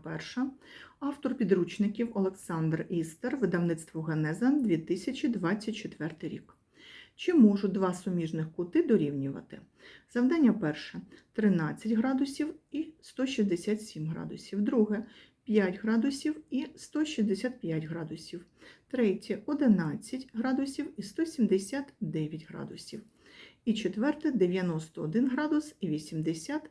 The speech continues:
дев'ять градусів. Приступаємо до виконання. Із властив-, за властивістю суміжних кутів їх сума дорівнює сто вісімдесят градусів. Перевіримо в кожному з випадків нашу суму.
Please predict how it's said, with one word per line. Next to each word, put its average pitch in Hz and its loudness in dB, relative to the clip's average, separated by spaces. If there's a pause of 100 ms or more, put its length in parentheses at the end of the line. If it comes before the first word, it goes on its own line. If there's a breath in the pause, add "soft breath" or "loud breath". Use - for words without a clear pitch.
(120)
дев'ять 214 0
градусів. - -10 (560 loud breath)
Приступаємо 170 -2
до 233 -4
виконання. 160 -6 (1500 soft breath)
Із 392 6
властив-, 214 0
за 214 6
властивістю 175 2
суміжних 160 2
кутів 220 -2
їх 185 -2
сума 175 2
дорівнює 202 4
сто - -2
вісімдесят 220 0
градусів. 240 -2
Перевіримо 233 6
в 202 -6
кожному 175 -2
з 175 -16
випадків 208 -2
нашу 190 -2
суму. 160 -6